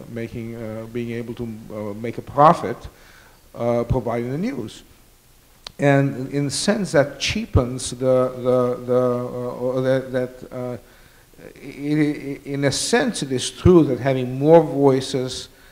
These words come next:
uh, is, is a good thing because, uh, you have more points of view and people can make informed choices. But there's some point when it becomes difficult to tell, uh, when voices are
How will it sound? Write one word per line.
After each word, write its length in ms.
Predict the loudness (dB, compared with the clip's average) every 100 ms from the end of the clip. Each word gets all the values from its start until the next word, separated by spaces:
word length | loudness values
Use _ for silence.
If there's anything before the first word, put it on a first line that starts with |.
| -20 -20 -2
uh, 340 | 0 2 -2 -6
is, 500 | -4 -2 -2 -4 -10 -10 -6
is 160 | -4
a 40 | -2
good 300 | 4 4 4
thing 400 | -4 -4 -4 -6
because, 520 | -6 -4 -4 -4 -4
uh, 80 | -4
you 140 | -4
have 180 | -6 -4
more 180 | -2 0
points 340 | 2 0 -2
of 80 | -8
view 360 | -4 -2 -2 -2
and 120 | -6
people 200 | -10 -10
can 160 | -10
make 200 | -8 -8
informed 400 | -10 -6 -4 -4
choices. 440 | -4 -4 -4 -8 -12 -20 -20 -20 -20 -6
But 120 | 0
there's 220 | 4 4 2
some 360 | 2 2 2
point 540 | 0 0 0 -2 -4 -6
when 100 | -6
it 100 | -6
becomes 460 | -4 -4 -4 -6
difficult 380 | -6 -6 -6 -8
to 80 | -6
tell, 560 | 2 4 4 0 -4 -6
uh, 200 | -8 -8
when 460 | -6 -2 -2 -4 -8 -12
voices 440 | -6 -4 -4 -6 -4
are 280 | -4 -4